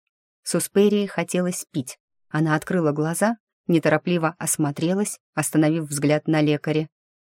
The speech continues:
«Мадам Лайон», прохрипела девушка.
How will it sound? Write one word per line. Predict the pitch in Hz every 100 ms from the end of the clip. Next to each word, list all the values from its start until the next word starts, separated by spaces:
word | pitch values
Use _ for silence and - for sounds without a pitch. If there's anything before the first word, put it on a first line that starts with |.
| _ _ -
«Мадам | 160 151 151 165 170
Лайон», | 180 190 175 151 160 160 _ _ -
прохрипела | 170 - 160 - 151 151
девушка. | 151 156 151 - -